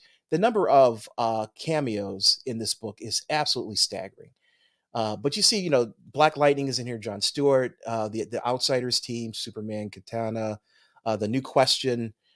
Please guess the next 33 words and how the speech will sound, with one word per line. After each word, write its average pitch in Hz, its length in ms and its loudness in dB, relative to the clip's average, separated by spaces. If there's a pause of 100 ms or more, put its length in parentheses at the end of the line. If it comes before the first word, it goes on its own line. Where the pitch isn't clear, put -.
(140)
Uh, 123 180 4
you 135 60 0
get 151 140 -2
Heroes 156 300 4
from 135 180 -2
Earth 131 220 -2
one 131 200 2
and 131 120 -2
two 113 340 -2
and, 101 200 -4
and 104 280 -6
New 110 240 -2
Earth. 98 360 -6 (140)
And, 101 440 -4 (460)
uh, 104 200 -2
it, - 200 -4
it's - 260 2
just - 360 0
an 131 160 0
interesting, 123 880 0 (380)
if - 160 -6
you're 120 80 -2
looking, 175 560 0
if 143 140 -8
you 143 100 -4
wanna 185 260 4
look 165 300 2
at 139 300 4 (140)
superheroes 120 1400 -2
from 107 640 -4 (280)
a 120 80 -2
non-superhero 113 1500 -2 (320)
angle, 98 500 -4